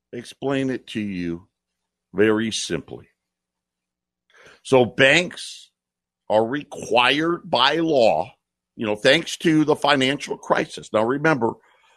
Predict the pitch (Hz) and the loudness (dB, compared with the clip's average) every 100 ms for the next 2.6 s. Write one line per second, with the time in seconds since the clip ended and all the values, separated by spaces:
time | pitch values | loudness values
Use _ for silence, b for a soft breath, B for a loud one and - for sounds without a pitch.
0 | _ _ - 95 107 104 107 117 - 143 | _ _ 0 6 6 6 4 0 2 4
1 | 160 170 160 - 120 151 175 180 - 170 | 4 4 2 0 0 0 0 -6 -4 -4
2 | 147 135 131 107 85 - | -4 -2 -4 -4 -8 -8